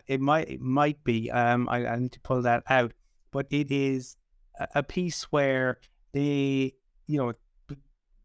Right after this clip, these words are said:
everyone is trying to maximize. I mean, that, that's essentially, um, what, you know, the, the Dolphins are doing in relation to, um, the, the Ramsey contract. You're, you're looking to make the most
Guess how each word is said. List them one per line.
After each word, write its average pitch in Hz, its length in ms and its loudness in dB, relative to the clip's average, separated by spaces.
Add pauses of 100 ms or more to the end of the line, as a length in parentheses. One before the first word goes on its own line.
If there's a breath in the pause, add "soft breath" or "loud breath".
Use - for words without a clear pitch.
(140)
everyone 185 360 2
is 160 100 -4
trying 151 160 0
to 135 60 2
maximize. 123 560 -2
I 135 40 -4
mean, 135 160 0
that, 156 220 -2
that's 156 240 0
essentially, 123 540 -4 (100)
um, 120 400 4
what, 127 300 2
you 123 100 0
know, 113 160 0
the, 113 480 0
the 135 100 -2
Dolphins 127 380 2
are 117 60 -2
doing 120 380 0
in 120 180 0
relation 117 840 -2
to, 110 400 0 (380)
um, 113 300 2
the, 120 300 2
the 127 100 0
Ramsey 123 840 0
contract. 123 600 2
You're, 131 160 2
you're 127 160 0
looking 135 280 2
to 127 100 -2
make 123 200 2
the 123 100 -2
most 120 420 -2